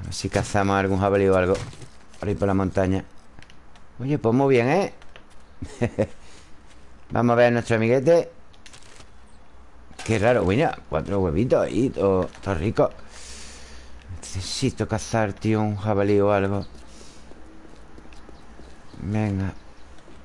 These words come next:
Nuestras prioridades, ¿vale? Vamos a ver. Llevamos todo, ¿no? Yo creo que lo he cogido todo. De aquí de...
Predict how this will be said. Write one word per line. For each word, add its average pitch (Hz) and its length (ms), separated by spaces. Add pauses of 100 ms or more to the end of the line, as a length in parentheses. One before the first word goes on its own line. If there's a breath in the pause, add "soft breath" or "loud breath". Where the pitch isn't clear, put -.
(320)
Nuestras 85 320
prioridades, 98 800
¿vale? 123 320 (1900 loud breath)
Vamos 101 200
a - 20
ver. 104 360 (680)
Llevamos 104 320
todo, 135 300
¿no? 147 160
Yo 117 320
creo 110 200
que 104 60
lo 104 80
he - 20
cogido 104 320
todo. 131 320 (320)
De 95 120
aquí 95 280
de... 95 300